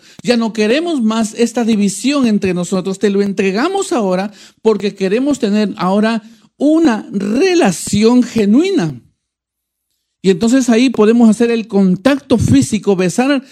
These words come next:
en los labios a la esposa y decir, "Sí, ahora sello mi amor, yo sello mi relación con esta evidencia", porque es el toque de, de, de, de dos, de seres que se aman y están demostrando públicamente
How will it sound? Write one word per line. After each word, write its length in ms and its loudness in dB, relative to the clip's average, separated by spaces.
en 140 2
los 200 0
labios 380 -2
a 60 -2
la 80 0
esposa 420 -2
y 40 -4
decir, 360 -2
"Sí, 600 -4
ahora 300 2
sello 440 0
mi 220 4
amor, 460 0
yo 220 -4
sello 260 -2
mi 160 2
relación 680 -2
con 200 2
esta 220 -2
evidencia", 600 0
porque 500 -4
es 320 0
el 380 -2
toque 560 -8
de, 340 -8
de, 180 -6
de, 200 -2
de 160 -2
dos, 440 -4
de 600 -6
seres 420 -2
que 160 -10
se 180 -6
aman 300 2
y 60 4
están 220 0
demostrando 720 0
públicamente 800 -2